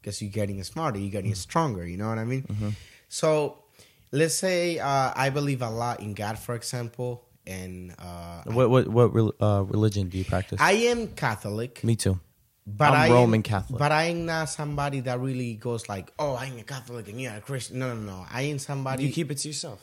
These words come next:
Speaker 1: Yes.
Speaker 2: And I respect that 'cause I'm, I'm the same
Speaker 1: Of
Speaker 2: way.
Speaker 1: course.
Speaker 2: Yeah.
Speaker 1: And what I'm saying is,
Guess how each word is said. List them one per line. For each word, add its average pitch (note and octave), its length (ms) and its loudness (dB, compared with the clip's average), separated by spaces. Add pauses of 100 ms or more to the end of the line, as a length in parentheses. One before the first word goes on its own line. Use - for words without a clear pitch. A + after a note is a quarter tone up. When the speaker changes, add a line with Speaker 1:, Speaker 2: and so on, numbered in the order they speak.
(220)
Speaker 1:
Yes. C3 400 2
Speaker 2:
And C#3 80 0
I D3 40 0
respect D3 340 -2
that A2+ 120 0
'cause A#2 140 -2
I'm, A2 200 0
I'm A2+ 140 2
the A2+ 60 0
same - 180 4
Speaker 1:
Of C#3+ 120 8
Speaker 2:
way. G#2 120 4
Speaker 1:
course. D#3 320 6
Speaker 2:
Yeah. A#2 340 4
Speaker 1:
And D#3 240 6
what D#3+ 120 6
I'm E3+ 160 4
saying F#3 300 -2
is, D3+ 260 -2